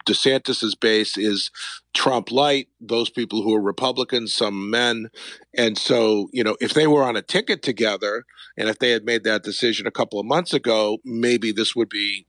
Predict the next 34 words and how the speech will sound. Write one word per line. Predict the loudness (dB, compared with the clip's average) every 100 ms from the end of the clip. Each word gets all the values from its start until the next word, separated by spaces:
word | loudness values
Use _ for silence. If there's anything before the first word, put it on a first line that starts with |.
| -2
this | 0
would | 2
be | 2 2
a |
different | 2 2 0 -2
situation. | -2 0 2 4 2 0
But | -2 -2 -4 -10 -14 0
if | 0 2
they | 2 2
both | 2 0
stay | -2 -2 0 2 2
in, | 2 0 -6 _ _ _ _ _
there's | 0 2
really | 2 4 2
no | 0 -4
path | 0 0 0 -2 -12
there. | -14 -16 -20 -6
And | -6 -2
for | 0
Ron | 2 2 0
DeSantis, | -4 -6 -4 -2 -4 -10 -8
you |
know, | -6 -4 -6 -6
in | -6
addition | -2 -2 -2 -4
to | -4
Nikki | -4 -2 0
Haley's | 0 -2 -2
tough | -2 -2
decision, | -4 -2 -2 0
Ron | 2 2 2
DeSantis | -2 0 0 -2 -2
has | -2 -2
to | -2